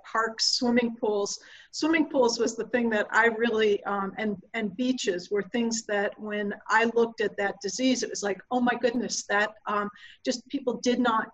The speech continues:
go, did not use outdoor swimming, did not do swimming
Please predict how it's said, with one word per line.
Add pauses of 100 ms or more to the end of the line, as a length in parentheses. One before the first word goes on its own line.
go, (200)
did
not
use (100)
outdoor (680)
swimming,
did
not
do
swimming